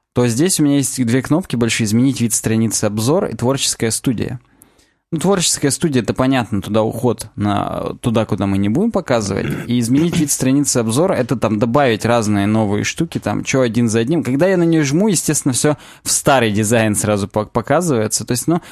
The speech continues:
очевидно, что еще очень многое недоделано. Ну, в принципе, уже с этими куками можно оценить, как будет. Ну и тут, конечно, все на полный экран, просто до свидос. Никакого уже вот этого классического сайдбара, в котором там похожие каналы.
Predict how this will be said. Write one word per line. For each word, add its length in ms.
очевидно, 420
что 180
еще 180
очень 180
многое 320
недоделано. 720
Ну, 80
в 60
принципе, 420
уже 340
с 140
этими 240
куками 380
можно 320
оценить, 380
как 200
будет. 320
Ну 180
и 40
тут, 160
конечно, 420
все 220
на 140
полный 420
экран, 460
просто 420
до 100
свидос. 420
Никакого 420
уже 120
вот 120
этого 200
классического 640
сайдбара, 480
в 60
котором 400
там 140
похожие 520
каналы. 640